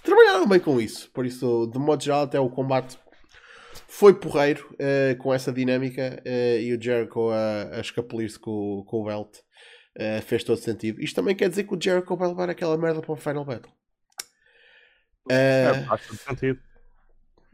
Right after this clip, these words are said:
Speaker 1: foi, eh, Chris Jericho num pay-per-view da Ring of Honor. Tinha de chegar a puto dia, meu Deus. Eh, o que é que tu achaste do match?
Speaker 2: Pá, eu no pre-pre show tinha dito que não curtia nada deste booking de,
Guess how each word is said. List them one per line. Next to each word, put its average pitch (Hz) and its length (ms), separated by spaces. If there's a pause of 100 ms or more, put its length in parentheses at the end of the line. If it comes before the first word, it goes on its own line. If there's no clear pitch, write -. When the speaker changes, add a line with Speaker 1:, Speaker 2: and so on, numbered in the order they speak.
(200)
Speaker 1:
foi, - 480
eh, 123 340 (960)
Chris 185 280
Jericho 160 360
num 139 140
pay-per-view 139 380
da 135 80
Ring 131 180
of 110 140
Honor. 104 260 (160)
Tinha 147 200
de 143 80
chegar - 180
a - 40
puto - 360 (100)
dia, - 240
meu - 160
Deus. - 220 (760)
Eh, 170 300
o 160 40
que 208 80
é - 20
que 185 60
tu 208 60
achaste 160 220
do 147 80
match? 131 240 (1900)
Speaker 2:
Pá, 113 200
eu 123 180
no 131 140
pre-pre 123 280
show 117 180
tinha 117 160
dito 110 160
que - 40
não 107 80
curtia 107 340
nada 104 240
deste 98 460
booking 101 300
de, 92 120